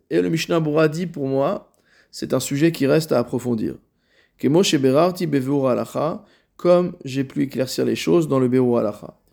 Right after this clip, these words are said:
Il n'est pas clair qu'on soit obligé d'être possède comme le Chayei Adam. Il dit, mais a priori, si on peut être mahmir, même dans le cas où le,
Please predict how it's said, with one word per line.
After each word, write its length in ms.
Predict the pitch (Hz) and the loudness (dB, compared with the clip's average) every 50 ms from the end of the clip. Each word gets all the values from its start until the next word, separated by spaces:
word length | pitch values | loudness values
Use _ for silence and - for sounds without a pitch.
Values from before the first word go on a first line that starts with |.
| _ | _
Il 40 | 165 | -20
n'est 60 | 165 | -16
pas 100 | 156 156 | -16 -16
clair 480 | 151 - - 156 165 170 170 165 165 - - _ _ _ _ _ _ _ | -16 -8 0 2 2 4 4 2 -4 -6 -14 _ _ _ _ _ _ _
qu'on 320 | - 131 123 117 113 - | -12 -8 -8 -8 -8 -10
soit 360 | - - - 139 139 - - | -12 -6 -2 0 0 2 2
obligé 360 | 123 120 120 120 123 151 147 | 0 0 0 0 0 0 2
d'être 180 | 147 135 120 - | 2 0 -2 -2
possède 480 | - 117 - - - 135 143 139 - _ | -6 -6 -4 -2 -2 -2 -2 -2 -6 _
comme 180 | - 135 127 | -6 -4 -4
le 80 | 120 117 | -4 -4
Chayei 240 | - - 120 110 110 | -4 -2 -2 -2 -2
Adam. 280 | 104 87 - 73 - - - _ _ _ _ - - - - - - - _ _ | -2 -4 -6 -8 -12 -14 -20 _ _ _ _ -20 -20 -20 -20 -20 -20 -20 _ _
Il 80 | - 123 - 120 117 - - - 208 220 226 214 208 196 185 156 147 139 143 143 143 143 147 143 - 147 143 139 139 139 - 143 143 143 143 - 147 143 139 139 - 143 143 147 139 135 135 - - 131 143 143 143 139 135 131 135 135 - 147 143 135 - - 143 131 139 131 - - 110 - - 143 151 147 131 120 107 - - 82 - - 117 160 254 285 - - - - _ _ - 143 | -8 -2 0 0 0 0 0 2 4 6 6 6 6 4 2 2 2 2 2 2 2 0 -2 -2 -2 -4 -2 -2 -4 -4 -2 0 0 0 -2 -2 -2 -4 -4 -4 -4 -4 -4 -2 0 -2 -2 -2 -2 2 2 4 4 4 2 2 0 0 2 0 0 0 0 -4 -4 -2 -2 -4 -2 -4 -6 -6 -4 -4 -4 -2 -2 -4 -4 -6 -8 -8 -2 0 0 0 0 -2 -8 -14 -20 -20 _ _ -4 0
dit, 120 | 147 156 | 2 2
mais 120 | 151 147 - | 2 2 2
a 120 | 139 165 | 0 0
priori, 520 | 165 - - 190 170 139 123 123 156 320 - | 0 0 0 2 4 4 4 2 2 0 0
si 140 | - - | 0 -2
on 80 | 202 190 | -2 -2
peut 120 | - 214 | 0 0
être 120 | 202 190 170 | -2 0 -2
mahmir, 480 | 156 143 - - 127 131 139 151 165 | -4 -4 -4 -4 -6 -4 -2 -2 -2
même 260 | 165 165 180 185 190 170 | 0 0 0 0 0 0
dans 100 | 151 156 | 0 0
le 100 | 151 143 | 0 0
cas 240 | 139 - 160 160 147 | 0 0 2 2 2
où 100 | 143 143 | 2 2
le, 240 | 135 139 143 131 | 2 2 2 0